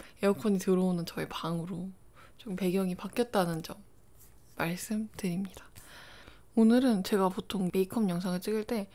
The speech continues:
눈썹을 어떻게 그리냐고 저한테 여쭤보는 분들이 되게 많더라고요. 그래서 제가 평소에 눈썹을 어떻게 다듬는지, 그다음에 어떤 제품들을 주로 사용하고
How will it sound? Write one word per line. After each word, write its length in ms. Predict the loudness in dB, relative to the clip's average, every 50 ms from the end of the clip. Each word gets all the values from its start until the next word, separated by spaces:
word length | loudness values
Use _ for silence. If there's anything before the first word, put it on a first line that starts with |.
| -20 -20 -20 -20 -20 -20 -20 -10 0 2
눈썹을 640 | 2 4 4 6 4 4 6 6 4 4 6 4
어떻게 480 | 4 4 2 0 -2 -4 0 0 0 2
그리냐고 500 | 2 0 0 2 2 0 0 -2 -4 -6
저한테 340 | -4 -4 -4 -4 -4 -4 -2
여쭤보는 760 | -2 -2 0 -2 -2 0 2 2 2 2 2 2 0 -2 -4
분들이 540 | -2 0 0 0 0 0 -2 -4 -4 -6 -8
되게 340 | -10 -10 -8 -6 -6 -6 -6 -6 -6
많더라고요. 840 | -4 -2 -2 -2 -2 -2 -2 -2 -2 -4 -4 -8 -8 -8 -8 -8 -12 -16 -20 -20 -18 -18 -18 -18 -18 -20 -20 -20 -16 -6
그래서 460 | -2 0 0 0 0 -2 -4 -4 -6 -10 -16 -20 -20 -20 -20 -20 -14
제가 640 | -8 -6 -6 -4 -2 -4 -4 -4 -4 -6 -6 -8 -10 -14 -16 -14
평소에 400 | -6 -4 -4 -4 -2 -2 -2 -2 -2
눈썹을 440 | -4 -6 -6 -6 -8 -6 -4 -4
어떻게 280 | -4 -6 -8 -10 -14 -12
다듬는지, 840 | -8 -6 -6 -4 -2 0 0 2 0 0 -2 -2 -2 -4 -4 -4 -8 -18 -20 -20 -20 -20 -12
그다음에 180 | -6 -6 -6 -4 -2
어떤 360 | -2 -2 0 2 2 2 2
제품들을 720 | 0 -4 -8 -6 -2 -2 0 0 0 0 -2 -2 -2 -6
주로 320 | -6 -6 -6 -6 -6 -6
사용하고 500 | -4 -4 -2 -2 0 -2 -2 -6 -10 -18